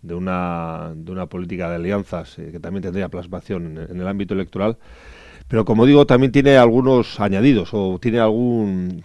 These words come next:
desde lo que se ha hecho hasta ahora. Yo creo que por una parte se fortalece la visión nacional, es decir, el acuerdo presentado en Bayona,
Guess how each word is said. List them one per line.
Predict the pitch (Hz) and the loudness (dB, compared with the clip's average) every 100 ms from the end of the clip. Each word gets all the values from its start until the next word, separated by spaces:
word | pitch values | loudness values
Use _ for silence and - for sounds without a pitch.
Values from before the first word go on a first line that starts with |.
| - | -18
desde | - 98 104 98 | -12 -6 -4 0
lo | 104 92 | 0 -2
que | - | -6
se | 123 | -4
ha | |
hecho | 110 | -4
hasta | - | -4
ahora. | 98 85 | -6 -6
Yo | 95 113 | -6 -2
creo | |
que | 113 | -2
por | 117 120 | -2 -2
una | 107 | 0
parte | 127 - 101 - - _ _ _ | 0 0 -2 -2 -20 _ _ _
se | - - 101 | -10 -8 -4
fortalece | 110 85 113 127 110 | -4 -2 -2 0 -2
la | 101 | -2
visión | 98 - 123 107 | -4 -4 -2 -2
nacional, | 95 - 90 117 - _ _ | -6 -8 -8 -8 -10 _ _
es | |
decir, | - 98 95 | -20 -12 -12
el | 87 90 | -10 -14
acuerdo | 92 104 92 | -10 -8 -8
presentado | 92 92 110 104 | -8 -4 -2 0
en | 90 | -2
Bayona, | 92 107 101 90 | -4 -4 -4 -6